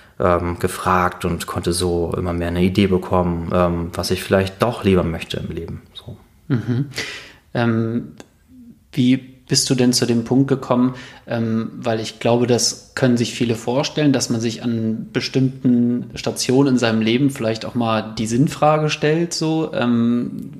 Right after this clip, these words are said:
Speaker 2: was möchte ich werden? Ähm, wo soll's mit mir hingehen? Was war für dich so der,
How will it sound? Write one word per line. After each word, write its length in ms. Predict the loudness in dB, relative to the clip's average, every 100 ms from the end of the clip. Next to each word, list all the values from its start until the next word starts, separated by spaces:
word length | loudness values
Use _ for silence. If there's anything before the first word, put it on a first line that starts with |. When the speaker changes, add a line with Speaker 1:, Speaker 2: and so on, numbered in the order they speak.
| -2
Speaker 2:
was 220 | -2 2
möchte 300 | 0 0 -6
ich 320 | -8 -10 0
werden? 580 | 4 4 4 4 2 0
Ähm, 280 | 0 2 2 2
wo 80 |
soll's 340 | 2 4 2 0
mit 180 | -2 0
mir 120 | 0
hingehen? 520 | 4 4 4 0 -2 -4 -14 -14 -16 -6
Was 300 | -4 -2 2
war 160 | 2
für 180 | 2 0
dich 380 | 0 0 -2 -8
so 280 | -4 0 2
der, 460 | 2 4 4 0